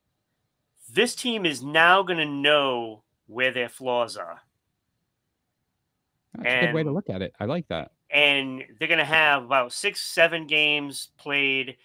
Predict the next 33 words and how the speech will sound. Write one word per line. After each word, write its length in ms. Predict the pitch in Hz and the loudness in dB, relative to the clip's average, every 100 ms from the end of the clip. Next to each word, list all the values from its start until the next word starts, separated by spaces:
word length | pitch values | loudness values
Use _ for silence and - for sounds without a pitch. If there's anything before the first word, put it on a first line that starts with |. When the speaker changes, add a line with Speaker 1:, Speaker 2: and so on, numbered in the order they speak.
| _ _ | _ _
Speaker 1:
without, 600 | 120 123 127 139 151 156 - _ _ _ _ _ _ | -10 -2 2 4 4 0 -12 _ _ _ _ _ _
you 100 | 147 | -4
know, 380 | 135 123 127 139 _ _ 110 | -2 0 -2 -8 _ _ -8
their, 640 | 131 127 123 117 117 120 _ - | 0 2 2 0 -6 -12 _ -6
their 160 | 123 | -6
star 340 | 110 - 120 127 | -4 -4 -2 -2
player, 440 | - 113 92 80 _ _ _ _ _ _ _ _ | -4 -6 -8 -12 _ _ _ _ _ _ _ _
even 200 | 120 123 | -12 -8
though 120 | 131 131 | -6 -6
he's 180 | 120 | -8
not 260 | 127 131 131 | 0 2 2
even 380 | 127 123 120 117 | 0 -6 -10 -8
really, 460 | 123 120 117 104 _ _ _ _ _ - | -8 -6 -10 -12 _ _ _ _ _ -10
you 100 | 123 | -6
know, 340 | 113 107 104 | -4 -6 -6
their 120 | 120 120 | -4 2
Speaker 2:
Yeah, 120 | 135 | 4
Speaker 1:
best 80 | 120 | 4
Speaker 2:
this 180 | 147 - | 2 2
Speaker 1:
player 140 | 147 | 0
Speaker 2:
season 140 | 127 120 | 2 2
Speaker 1:
this 160 | - | 2
Speaker 2:
is 40 | 131 | 0
not, 160 | 123 | -2
Speaker 1:
year. 160 | - 120 | -2 -4
Speaker 2:
yeah, 60 | 80 _ _ 104 | -6 _ _ -8
yeah. 40 | |
Speaker 1:
But 140 | 85 127 | -6 -6
he 280 | 175 185 175 | 0 4 4
is 160 | 135 | 2
their 180 | 147 135 | 0 0
best 380 | 117 127 110 - | 0 -2 -2 -10
player. 280 | 127 104 | -10 -8